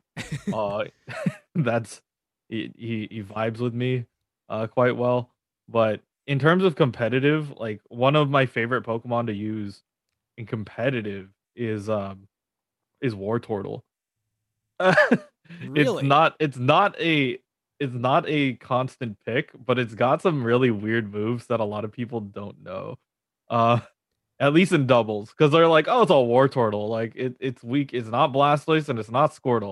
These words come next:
Speaker 2: All right, so, um, y-, you can utilize, like, certain stats and moves to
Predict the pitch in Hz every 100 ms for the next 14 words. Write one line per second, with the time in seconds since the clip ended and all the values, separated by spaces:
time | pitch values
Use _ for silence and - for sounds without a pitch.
0 | 101 113 120 135 - 127 113 - _ _
1 | _ _ _ - 120 113 104 - _ _
2 | _ _ _ 143 135 - 147 147 165 139
3 | 175 185 156 147 139 113 120 _ - 120
4 | 104 - - 147 131 123 - 117 113 113
5 | - 110 104 101 117 117 _ 113 107